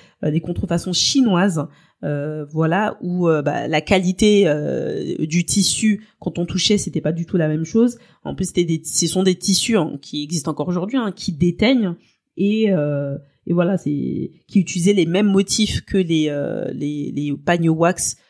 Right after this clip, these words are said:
euh, de qualité hollandaise, donc les pagnes wax hollandais vraiment, hein, qui sont faits d'une certaine manière, mais beaucoup moins chers. Donc on, voilà, on copie, euh, des motifs, hein, et puis on, on en fait du moins cher, et puis forcément, euh, ça attire du monde parce que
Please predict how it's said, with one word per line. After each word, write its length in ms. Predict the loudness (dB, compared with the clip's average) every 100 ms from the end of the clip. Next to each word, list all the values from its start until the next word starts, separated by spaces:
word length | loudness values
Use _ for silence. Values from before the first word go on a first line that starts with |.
| _ _ -10
euh, 80 | -4
de 100 | -2
qualité 420 | 0 0 0 2
hollandaise, 460 | 2 2 2 0
donc 220 | 0 -4 -6
les 80 |
pagnes 180 | -4 -2
wax 240 | 0 -2 0
hollandais 400 | 2 2 4 2
vraiment, 360 | 2 -2 -2 -4
hein, 60 |
qui 160 | -8 -10
sont 160 | -10
faits 160 | -8 -8
d'une 140 | -6
certaine 340 | -8 -6 -4 -4
manière, 320 | -2 -2 -4 -6 -20 _ _
mais 220 | -6 -4
beaucoup 280 | 0 0 2
moins 180 | 4 4
chers. 280 | 4 2 2
Donc 160 | 0
on, 600 | -2 -2 -6 -8 -10 -10 -6
voilà, 360 | -2 -2 -2
on 120 | -4 2
copie, 580 | 2 2 -2 -2 0
euh, 300 | 0 -2 -6
des 120 | -4 0
motifs, 600 | 0 0 -2 -2 -2 -4
hein, 160 | -6 -6
et 100 | -6
puis 300 | -6 -4 -2
on, 160 | -2 -2 -6
on 140 | -2
en 80 | -2
fait 160 | 0
du 100 | 0
moins 200 | 0 0
cher, 340 | 2 2 0 -2
et 80 | -6
puis 200 | -8 -6
forcément, 580 | -4 0 2 4 2 -2 -16 -20 _ -6
euh, 420 | -2 -2 -2 -4 -4
ça 200 | -2 0
attire 280 | 0 0 0
du 100 | 2
monde 220 | 2 0
parce 220 | 0 -2
que 440 | -2 -4 -4 -8